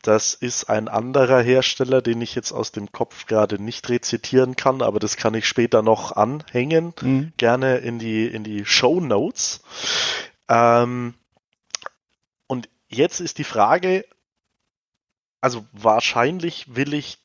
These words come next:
Speaker 1: Doorbird haben, aber will ich, dass Doorbird auch mit der Tür kommunizieren kann oder will ich sie praktisch, oder will ich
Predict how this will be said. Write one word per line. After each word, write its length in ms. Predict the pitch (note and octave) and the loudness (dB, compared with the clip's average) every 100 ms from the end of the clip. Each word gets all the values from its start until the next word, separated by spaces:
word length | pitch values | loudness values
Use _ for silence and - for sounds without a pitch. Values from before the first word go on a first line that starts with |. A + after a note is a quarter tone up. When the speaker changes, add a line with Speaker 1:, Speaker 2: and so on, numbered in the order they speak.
| - | 2
Speaker 1:
Doorbird 720 | A#2+ C3 C3 A2+ G2 F2+ - | 4 6 4 2 2 0 2
haben, 400 | F#2+ F#2 C3 G3 _ _ - - - - - - | 4 4 0 -10 _ _ -20 -18 -16 -18 -16 -2
aber 640 | G#2 G#2+ A#2 F#3+ B3 _ _ | 2 4 4 2 2 _ _
will 300 | A2 A#2+ D3 | -8 -6 -4
ich, 320 | F#3+ - - - | -6 -8 -10 0
dass 300 | G#2+ - - | 0 0 0
Doorbird 680 | G3+ B2 C3+ D#3+ F3 - | 2 2 2 0 0 -2
auch 320 | A#2 B2+ D3+ C3 | 0 2 0 -8
mit 180 | B2 | -4
der 160 | A#2 G#2+ | -2 -2
Tür 220 | - A3+ | -6 -8
kommunizieren 760 | - A#2+ G2+ G2 - - B2+ D3 | -2 -2 -2 -8 -6 0 0 0
kann 240 | D#3+ D3+ | -2 -2
oder 460 | D3 B2 D3 D#3+ C3+ | -4 -4 4 4 4
will 140 | C3+ | -2
ich 140 | C3+ - | -6 -8
sie 240 | C#3 C3+ | -4 -2
praktisch, 720 | C3 - - B2+ - C3 - - | -4 -6 0 0 2 -2 -2 -2
oder 220 | A#2+ B2+ - G#2+ | -2 -2 -4 -8
will 120 | B2 | -6
ich 200 | B2 - | -6 -8